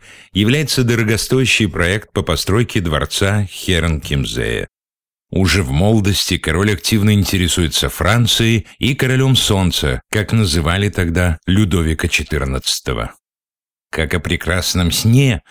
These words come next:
думаю я о своей поездке во Францию, где я, наконец, увижу любимый мною Версаль", пишет Людвиг. Придворным архитектором Дольманом по указанию баварского правителя было сделано тринадцать проектов,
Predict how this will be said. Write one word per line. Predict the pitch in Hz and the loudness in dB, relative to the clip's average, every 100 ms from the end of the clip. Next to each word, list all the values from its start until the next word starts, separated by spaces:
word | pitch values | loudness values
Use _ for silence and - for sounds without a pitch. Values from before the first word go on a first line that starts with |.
| - - | -20 -12
думаю | - 98 156 147 127 | -4 2 4 4 4
я | 120 120 | 4 2
о | 117 | 0
своей | - 113 120 139 | 0 0 2 2
поездке | - 113 123 - 120 | 2 2 2 0 0
во | 117 | 0
Францию, | 113 127 127 110 - 82 76 - - | 0 -2 0 0 0 0 -2 -6 -10
где | - 107 101 | -2 2 4
я, | 123 | 4
наконец, | 127 123 117 143 160 127 | 2 2 2 2 2 2
увижу | 117 156 127 | 4 4 4
любимый | 127 110 139 147 131 | 4 4 4 4 4
мною | 113 117 113 | 4 4 4
Версаль", | 90 - - 76 69 62 _ _ _ _ | 2 0 0 -2 -2 -6 _ _ _ _
пишет | 78 85 - 73 | 0 2 0 -2
Людвиг. | 71 67 64 55 62 - - - _ _ _ _ _ _ _ _ _ _ _ _ _ - | -4 -4 -4 -6 -8 -8 -14 -18 _ _ _ _ _ _ _ _ _ _ _ _ _ -2
Придворным | 127 123 127 180 165 143 | 0 2 2 4 4 4
архитектором | 127 123 113 143 147 135 113 98 71 | 4 2 2 0 0 0 0 0 2
Дольманом | 104 110 120 123 127 117 - - | 2 4 4 4 4 2 -2 -8
по | - | -2
указанию | 80 92 90 98 101 95 | 0 0 0 0 2 2
баварского | 92 90 92 - - 78 | 2 2 0 -2 0 -2
правителя | - 71 92 113 120 107 | 0 0 0 0 0 0
было | 90 110 135 | 2 2 2
сделано | 90 113 127 123 123 | 2 2 2 2 2
тринадцать | 120 110 107 104 - 107 | 2 2 0 0 -2 -2
проектов, | - 113 95 71 - 73 - | 0 2 2 -2 -4 -8 -8